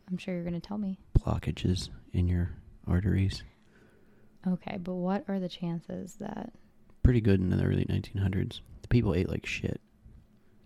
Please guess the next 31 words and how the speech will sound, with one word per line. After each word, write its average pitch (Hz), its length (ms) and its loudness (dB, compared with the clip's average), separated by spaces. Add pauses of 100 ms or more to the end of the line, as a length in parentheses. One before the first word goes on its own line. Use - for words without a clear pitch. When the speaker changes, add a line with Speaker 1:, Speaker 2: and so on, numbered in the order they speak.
(1500)
Speaker 2:
They 104 100 2
smoked 95 640 4
because 95 240 0
they 90 100 2
thought 87 160 0
it 67 60 -2
was 90 120 -2
healthy. 90 400 0 (840)
Speaker 1:
They 190 100 -8
drank 202 340 -8
cocaine. 180 680 -2 (120)
<laughs> - 140 -8
Speaker 2:
They - 60 -4
drank - 400 -2
cocaine. 92 640 -2
<laughs> - 60 -20 (1000)
They 110 80 0
did. 147 420 2
Coca-Cola 123 460 4
had 101 160 0
cocaine 113 340 2
in - 80 -4
it. - 100 -10 (120)
Speaker 1:
I 196 80 2
know. 185 340 0 (1300)
But, 185 320 -4 (300)
okay, 233 280 0
well, - 380 -2 (560)
it's - 180 -2
still - 220 -8 (100)
weird. - 280 -10